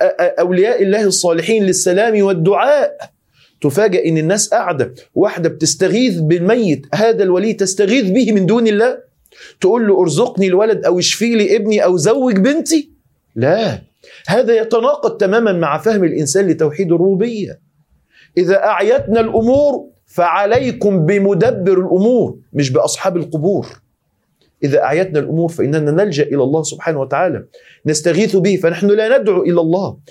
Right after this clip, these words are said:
ولا نستغيث إلا بالله سبحانه وتعالى. إحنا ما بنعلقش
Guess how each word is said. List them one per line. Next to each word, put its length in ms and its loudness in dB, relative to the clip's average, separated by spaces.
ولا 300 0
نستغيث 760 0
إلا 240 2
بالله 400 2
سبحانه 640 -2
وتعالى. 520 -4
إحنا 200 0
ما 60 0
بنعلقش 600 0